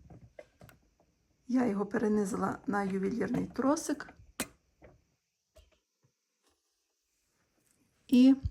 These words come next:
замість бісеринок додала такі сніжинки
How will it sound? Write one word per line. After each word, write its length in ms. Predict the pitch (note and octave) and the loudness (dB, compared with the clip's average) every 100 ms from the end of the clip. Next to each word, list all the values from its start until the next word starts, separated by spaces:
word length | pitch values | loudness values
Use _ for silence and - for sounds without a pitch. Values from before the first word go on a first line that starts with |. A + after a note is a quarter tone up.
| - - | -8 -2
замість 460 | C4 A3+ G3+ F3+ | 4 6 6 2
бісеринок 560 | F#3+ - A3+ C#4 C4+ A3+ | -2 2 4 6 6 4
додала 580 | F#3+ F#3+ G#3 G3 G3 G3 - | 0 2 4 2 -2 -6 -14
такі 220 | - - F#3+ | -12 -6 -4
сніжинки 680 | - B3 F#3+ F3+ - A#3+ | -2 -4 -4 -8 -8 -12